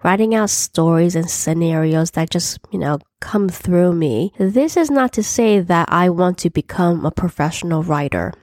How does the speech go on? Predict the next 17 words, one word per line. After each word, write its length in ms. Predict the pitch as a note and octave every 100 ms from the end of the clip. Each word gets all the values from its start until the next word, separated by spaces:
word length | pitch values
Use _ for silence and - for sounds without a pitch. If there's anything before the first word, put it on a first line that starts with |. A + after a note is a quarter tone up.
| -
It's 140 | F3+
just 220 | - G3
a 60 | F3+
creative 540 | - F#3+ F3 E3+ E3
outlet 380 | - E3 E3 D#3+
that 100 | D#3
I've 200 | D3 -
been 200 | E3 F3
pursuing 840 | E3+ - - A#3+ F#3+ D#3+ D#3+ E3 - -
on 160 | E3
the 100 | D3+
side 760 | D#3 - - B3+ G3 D#3 C#3 E3 -
of 280 | D#3+ D3+ E3+
my 200 | E3+ E3
nine-to-five 680 | D#3 C#3 D#3+ F3+ D3+ D3
job. 300 | - G3 F#3 -
But 460 | F#3 F3+ E3 -